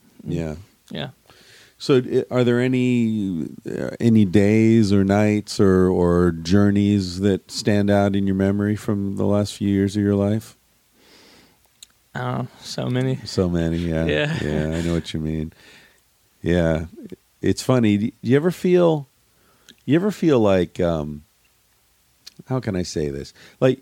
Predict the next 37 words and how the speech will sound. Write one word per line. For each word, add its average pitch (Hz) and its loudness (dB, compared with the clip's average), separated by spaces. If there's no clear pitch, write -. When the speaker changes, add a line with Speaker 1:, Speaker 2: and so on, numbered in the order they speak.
Speaker 1:
someone 190 2
who's 117 2
really, 107 2
like, 87 -4
filthy 117 0
rich. - -2
They've 104 4
got, 98 2
you 104 2
know, 85 2
the, 90 0
the - -10
house 113 0
with - -2
too 127 2
many 104 2
bedrooms 98 2
and 90 2
bathrooms 92 2
and 87 2
a 82 0
six-car 101 0
garage 90 2
and, 85 0
you 90 0
know, 85 -2
like, 85 -4
th-, 92 -14
three 110 2
swimming 92 0
pools 90 2
and 85 -2
da, 90 2
da, 87 0
da, 82 -4
da, 80 -2
da. - -20